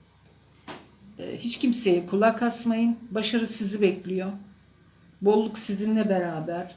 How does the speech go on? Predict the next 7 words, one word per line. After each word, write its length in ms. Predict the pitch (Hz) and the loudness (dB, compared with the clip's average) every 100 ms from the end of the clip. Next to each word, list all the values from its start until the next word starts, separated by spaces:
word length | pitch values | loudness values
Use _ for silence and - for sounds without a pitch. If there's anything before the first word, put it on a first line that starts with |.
| - | -16
Siz 420 | - - 208 202 | -10 -8 -6 -4
çünkü 280 | - 233 233 | 2 2 2
mücadeleci 800 | 214 202 196 196 202 196 196 220 | 0 2 2 4 2 2 -2 -4
insanlarsınız. 1300 | 214 - 170 156 170 165 156 - 160 165 - - - _ _ - - _ _ _ - | -4 -4 -4 -6 -8 -10 -12 -10 -10 -12 -14 -16 -18 _ _ -20 -20 _ _ _ -14
E, 80 | 147 - - - - - - - - - - - _ - 220 | -10 -10 -10 -10 -12 -12 -14 -18 -20 -20 -20 -20 _ -20 -14
İkizler 720 | 240 - 175 180 180 180 170 | -10 -6 -4 -2 0 -2 -4
Burcu. 400 | 160 156 185 | -8 -8 -8